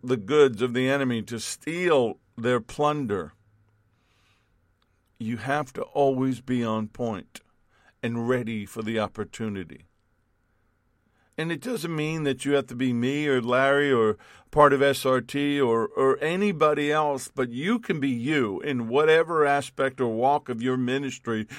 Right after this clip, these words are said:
that you are. And if your war cry is to see your loved ones saved, healed, and delivered, then you are always listening for the commands of the captain of the host. You're always listening for the guidance of the Holy Spirit. Say this, use this scripture.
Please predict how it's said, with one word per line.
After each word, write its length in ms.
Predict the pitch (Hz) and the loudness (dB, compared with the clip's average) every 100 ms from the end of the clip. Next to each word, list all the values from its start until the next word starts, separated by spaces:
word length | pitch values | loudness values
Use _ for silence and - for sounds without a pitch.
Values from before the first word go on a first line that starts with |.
| - | -14
that 380 | 107 131 139 - | -2 -2 -2 -4
you 180 | 139 127 | 0 4
are. 420 | 117 123 104 - _ _ _ _ _ _ - - | 4 4 0 -6 _ _ _ _ _ _ -20 -6
And 120 | 135 | -2
if 120 | 139 123 | -2 0
your 260 | 170 196 | 4 4
war 340 | 135 147 160 170 | 6 6 6 4
cry 420 | - 127 110 113 | 4 6 6 4
is 200 | 131 127 | 0 -4
to 140 | 117 | -10
see 200 | - 147 | -8 -4
your 200 | 131 131 | 2 2
loved 280 | 127 135 117 | 4 2 2
ones 280 | 127 120 117 | -2 -2 -2
saved, 340 | 135 131 117 | 0 0 -2
healed, 240 | 127 123 110 | -2 -2 -2
and 100 | 104 | -2
delivered, 480 | 104 127 107 71 - _ _ _ _ _ _ _ _ _ _ _ _ _ _ | 0 0 0 -4 -10 _ _ _ _ _ _ _ _ _ _ _ _ _ _
then 160 | - 139 | -2 0
you 140 | 156 | 4
are 160 | 190 165 | 6 6
always 400 | 165 165 147 113 | 4 2 0 -2
listening 560 | 151 170 - 127 123 135 | -2 -2 -2 -2 -2 -4
for 160 | 131 | -2
the 80 | 127 | -2
commands 560 | - 139 143 139 131 120 | -2 -2 -2 0 -2 -2
of 100 | 117 | -4
the 60 | |
captain 500 | - 135 127 - 120 | -2 0 0 -2 -4
of 140 | 113 110 | -2 -2
the 80 | |
host. 280 | 110 131 107 - - 104 | 0 0 -2 -10 -20 -6
You're 160 | 131 160 | 0 0
always 300 | 165 147 117 | 2 -2 -2
listening 560 | 143 170 - 143 139 | -2 -2 -2 -2 -2
for 140 | 131 131 | -2 -2
the 120 | 120 | -2
guidance 560 | 113 139 151 135 127 - | -2 -2 -2 -6 -6 -6
of 140 | 110 | -4
the 80 | 117 | -4
Holy 380 | - 127 123 113 | -2 -2 -2 -6
Spirit. 440 | - 127 110 - | -6 -6 -6 -8
Say 300 | - 156 147 | -10 -6 -6
this, 400 | 131 110 104 - | -4 -4 -6 -10
use 320 | 135 143 123 | -6 -4 -6
this 200 | - 131 | -8 -10
scripture. 680 | - - 120 110 - - - | -10 -8 -6 -6 -10 -18 -20